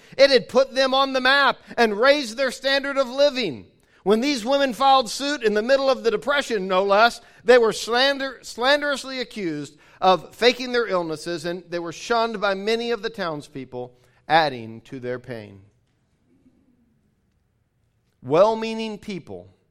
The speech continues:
often defend beasts because they believe them to be the source of peace and prosperity.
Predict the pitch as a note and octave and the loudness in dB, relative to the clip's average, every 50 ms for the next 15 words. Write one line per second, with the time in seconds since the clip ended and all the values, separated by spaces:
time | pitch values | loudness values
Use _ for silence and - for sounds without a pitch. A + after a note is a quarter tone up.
0 | _ _ _ _ _ _ _ _ _ _ _ - D3+ F3+ F#3+ F#3+ G3+ G3 F#3+ F#3 | _ _ _ _ _ _ _ _ _ _ _ 2 4 4 4 2 0 -8 -6 -8
1 | F#3 - - - F#3+ F#3 F3+ E3+ D#3 C#3+ D#3 E3+ D3 A#2 G#2 - - - - - | -10 -10 -10 -8 -8 -6 -8 -8 -10 -8 -8 -8 -8 -8 -10 -14 -18 -20 -20 -20
2 | - _ _ - C3 - D#3 C#3+ B2+ A#2+ C#3+ C#3 C3 B2 C3 C3+ C3+ D#3 F3 F#3+ | -20 _ _ -16 -12 -8 -8 -8 -6 -4 -4 -4 -4 -4 -6 -6 -6 -4 -4 -6
3 | E3+ D3+ D3+ D#3+ D#3+ D#3+ - D3+ C3+ C3 D3 D3 C#3+ D3 D3 A#2 A#2 A#2+ - - | -6 -6 -4 -4 -4 -4 -6 -8 -6 -4 -4 -4 -4 -4 -6 -6 -8 -10 -10 -10
4 | - - F#3 E3+ B2+ G#2+ A2 G#2 - - - B2 A2 G#2 - - D#3 D3 A#2 G2+ | -8 -6 -4 -4 -4 -4 -6 -8 -12 -14 -14 -14 -14 -14 -10 -6 -6 -6 -6 -6
5 | - - - - - A2+ A2 G#2 B2 A#2 A#2 A2+ - - - A#2 G#2+ G2+ G2 G2 | -10 -14 -18 -16 -14 -12 -10 -6 -4 -2 -2 -4 -4 -6 -6 -4 -4 -6 -8 -10
6 | G#2+ G#2+ - | -16 -18 -20